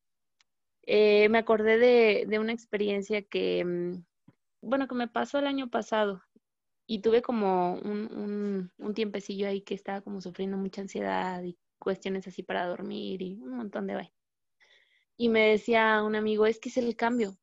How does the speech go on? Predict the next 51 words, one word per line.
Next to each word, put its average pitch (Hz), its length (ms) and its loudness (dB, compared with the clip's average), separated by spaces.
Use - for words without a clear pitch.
Y 202 100 -6
yo 214 80 8
le 208 80 8
decía, 208 240 2
"No, 254 420 4
pero 185 200 0
¿cómo 240 240 0
va 262 60 6
a 262 60 2
ser 262 120 -2
el 247 120 -4
cambio? 247 340 -2
Si, 175 800 0
o 185 200 -4
sea, 180 500 -2
yo 202 360 4
esto 214 340 2
lo 220 120 2
venía 190 220 0
planeando 202 560 0
desde 196 260 2
hace 214 200 -6
cuatro 220 320 -2
años, 226 320 -2
¿sabes? 233 360 -4
Y, 185 260 -4
y, 208 180 4
o 190 100 4
sea, 185 160 2
yo 190 100 2
ya 202 60 4
estaba 220 320 2
súper 214 300 -4
mentalizada 185 760 0
que 220 140 -6
iba 190 100 -2
a 180 40 -6
hacer 180 220 -4
esto, 220 500 2
que - 80 -4
iba 180 100 -2
a - 20 -2
buscar 175 300 -8
aquello, 220 600 0
que 196 120 -12
me, 185 220 -2
y 196 120 -10
que, - 80 -4
o 180 80 -2
sea, 175 140 -8
¿sabes?". 208 440 -2